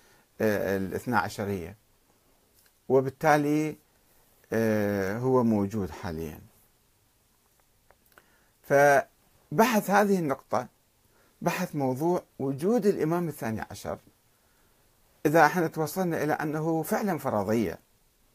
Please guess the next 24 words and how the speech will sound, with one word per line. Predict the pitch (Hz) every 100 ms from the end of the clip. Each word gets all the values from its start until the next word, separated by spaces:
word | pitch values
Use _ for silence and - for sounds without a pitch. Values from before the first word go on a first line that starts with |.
| _
وليس | - 139 196 175
حقيقة | 131 135 147 -
تاريخية، | - 90 92 85 110 87 87 - _ _ _ - _
يعني | 165 170 196 196
هالمرجعية | 190 190 175 147 127 135 156 127
القائمة | 110 147 123 110 104
كلها | - 110 107 117 - _ _ _ _ _ _ _ -
ما | 185 220
عندها | 233 208
شرعية | 196 175 - 202 196
دينية، | 156 160 147 139 110 87 87 -
ما | 151
تصبح | 208 220 - 202
مقدسة. | 175 - 139 - 101 92 65 _ _ _ _ _ _ _ _ _ -
علماء | 214 233 247 190
مثل | 202 202 202
علماء | 190 180 160
أهل | 165 135
السنة، | - 160 120 113
كيف | - 165 160
الإنسان | 147 143 143 131 147 147
في | 147 139 -
أي | 156
مكان، | 139 - 127